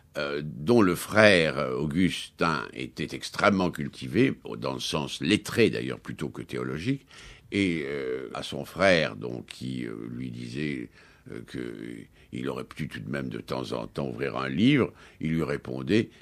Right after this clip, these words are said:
Mais, euh, le, je ne suis pas, euh, un lettré, je suis un peintre, et le peintre n'a pas besoin de lettres. » Donc, euh, vous voyez, le,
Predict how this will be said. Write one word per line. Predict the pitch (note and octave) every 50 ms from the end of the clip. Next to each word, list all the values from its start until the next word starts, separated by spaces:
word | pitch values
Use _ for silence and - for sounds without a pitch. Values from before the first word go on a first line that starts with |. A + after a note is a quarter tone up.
| _ _ -
Mais, | C#2 D2 E2 F2+ G2 F2 B1
euh, | B1+ C#2 C#2 C2 B1+ B1 A#1+ A#1+ A#1+ A#1+ C2+ C2+ B1+ A#1+
le, | B1 C2+ C#2 C2 A#1 A1+ A#1 B1 A1+ - C#2+
je | C#2 C2+ C#2+ F#2
ne | F2 C#2+
suis | - - - -
pas, | - - C#2+ C2+ B1+ A#1 A1 G#1 - - -
euh, | A#1+ A1+ A1+ A1+ -
un | B1+ A1+ A#1
lettré, | A#1+ C#2 D#2+ - - - C#3 C#3+
je | A#2 - - C#2
suis | B1 C2
un | C2+ A#1+ A1
peintre, | - - D#2 D2+ C2+ B1 A1+ G#1+ - - - - - - -
et | - C2 A#1+ A1
le | A#1+ A#1+ -
peintre | - G2 G2 G2 F#2 - - A1 G1+
n'a | G1+ G1+ G1+
pas | - - A1
besoin | G#1 A#1 B1 A#1+ C2+ B1
de | A#1 A1 A#1+
lettres. » | B1+ A1 G1+ - - - - _ - - - - - - -
Donc, | A2 B2+ B2+ - - -
euh, | F2 D2
vous | F2 F#2
voyez, | F#2 G2+ A#2+ C#3 C#3+ B2 G2 C#2+ D#2
le, | F#2 F#2+ F#2 F2 D#2+ - -